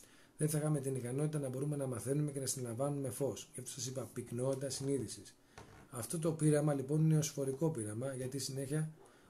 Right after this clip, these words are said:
όταν είμαστε στον χρόνο και στην εξέλιξη και θέλουμε να δυναμώσουμε, να επεκταθούμε και να αναβαθμιστούμε, είναι εωσφορικό.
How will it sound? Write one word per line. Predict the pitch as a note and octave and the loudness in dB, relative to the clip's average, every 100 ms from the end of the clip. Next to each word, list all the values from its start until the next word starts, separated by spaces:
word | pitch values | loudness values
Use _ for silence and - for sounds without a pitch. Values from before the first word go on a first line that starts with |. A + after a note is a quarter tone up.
| - | -4
όταν | D3 D3 | -2 2
είμαστε | C#3+ D3 C3 | 2 0 0
στον | - B2 | -2 -2
χρόνο | D3 D#3 C#3 | 4 6 6
και | G#2 | 0
στην | - A#2+ | -6 -6
εξέλιξη | - C3 B2+ A2+ D3+ D#3+ - | -4 -2 -2 -2 -2 -4 -6
και | A2+ | -4
θέλουμε | C3+ C#3+ C3+ | -2 0 0
να | B2 | -2
δυναμώσουμε, | B2 B2 B2 D3 A#2+ A#2 | -2 -2 0 0 0 -4
να | A2+ | -6
επεκταθούμε | G#2 - A2+ - D3 A#2+ G2 - - - | -6 -6 -4 0 2 0 -6 -14 -20 -12
και | - | -6
να | B2+ | -4
αναβαθμιστούμε, | A#2+ A2+ G#2+ A2+ A2 C#3+ D#3 E3+ - - - | -2 -2 -2 -4 -4 0 0 0 -6 -20 -6
είναι | C#3+ D#3+ | 2 6
εωσφορικό. | D#3 D#3 C#3 C3+ C3 B2 - | 6 4 0 0 0 -2 -2